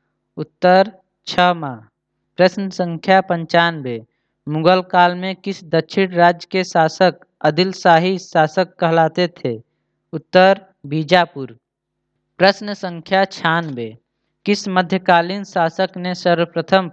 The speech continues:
पट्टा एवं कबूलियत की व्यवस्था लागू की थी? उत्तर, शेरशाह। प्रश्न संख्या सत्तानवे, किस मध्ययुगीन शासक ने सिजदा के रिवाज को समाप्त किया था?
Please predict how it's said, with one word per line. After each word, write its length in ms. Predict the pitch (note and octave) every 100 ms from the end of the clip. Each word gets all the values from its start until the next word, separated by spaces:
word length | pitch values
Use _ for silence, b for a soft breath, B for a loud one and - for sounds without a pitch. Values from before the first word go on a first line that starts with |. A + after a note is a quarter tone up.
| -
पट्टा 400 | D#3 _ G3 G3
एवं 340 | F3 F3 F3+
कबूलियत 640 | F3+ E3+ D#3 D#3 E3+ F#3 F3+
की 120 | F3+
व्यवस्था 480 | D#3+ E3+ D#3 - F3
लागू 380 | D#3+ D3+ D#3 F3
की 240 | - E3
थी? 400 | D#3+ - B2 A2 _ _ _ _ _ _ -
उत्तर, 520 | D3+ _ F#3 F#3+ G3 _ _
शेरशाह। 720 | - E3 E3+ D3 - A2 G2+ _ _ _ _ _ _ _ _
प्रश्न 340 | F3+ G3 G3+ G3
संख्या 480 | F#3 E3+ D#3 F#3
सत्तानवे, 880 | F3+ F3+ E3+ - D#3+ D#3+ C#3+ A#2+ A2+ _ _ _ _ -
किस 240 | G3+ G#3
मध्ययुगीन 840 | F#3+ F3+ F3+ F#3 F3+ F3 D#3+ F#3+ G3
शासक 460 | - D#3+ D#3+ F#3+ F3+
ने 180 | F3+ F3+
सिजदा 520 | - F3 D3+ F3 F#3
के 240 | F3+ F3
रिवाज 440 | E3+ E3+ E3 F3 F3
को 140 | F#3
समाप्त 540 | F3 E3+ E3 E3+ E3+ _
किया 240 | D#3 D#3
था? 360 | D3+ - A#2+ A2